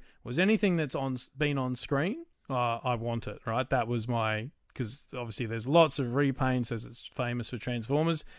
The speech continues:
Um, and then there was a point where rearranging the room, trying to put stuff on different shelves, and I looked at it and I sort of stood back f-,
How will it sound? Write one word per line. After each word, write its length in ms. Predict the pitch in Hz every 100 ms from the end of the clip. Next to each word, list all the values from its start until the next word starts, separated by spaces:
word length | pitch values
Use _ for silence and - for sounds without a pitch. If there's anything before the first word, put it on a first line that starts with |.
| - - - - - -
Um, 460 | 170 175 170 160 _ _ _
and 160 | 170 180
then 120 | 175
there 140 | 180
was 220 | 175 196
a 60 | 202
point 420 | 185 175 156 139
where 400 | 131 139 135 127
rearranging 680 | 131 139 165 165 156 151 143
the 80 | 139
room, 320 | 127 143 139
trying 160 | 135 135
to 60 |
put 160 | 131 143
stuff 260 | - 139 139
on 100 | 127
different 300 | 131 127 113
shelves, 480 | 135 131 127 120 - -
and 420 | 131 123 123 - - - - - - - -
I 340 | 135 131 127
looked 380 | 127 135 151 -
at 100 | 151
it 220 | 143 131 - _ _ _ - -
and 180 | 131
I 60 | 131
sort 200 | - 156
of 60 | 127
stood 320 | - 165 120
back 260 | 147 151
f-, 100 | -